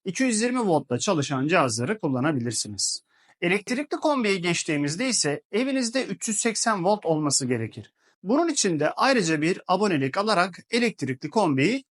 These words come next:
kullanabilirsiniz. İkisi arasında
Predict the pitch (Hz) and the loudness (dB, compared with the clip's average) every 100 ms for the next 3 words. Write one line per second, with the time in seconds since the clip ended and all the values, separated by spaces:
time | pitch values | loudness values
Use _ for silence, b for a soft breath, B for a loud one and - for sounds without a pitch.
0 | - 165 135 156 147 131 117 107 104 - | -4 0 2 2 0 -2 -2 -6 -6 -8
1 | - _ _ _ 202 285 277 320 247 - | -10 _ _ _ -4 0 2 4 2 2
2 | 147 135 185 277 | 0 2 0 0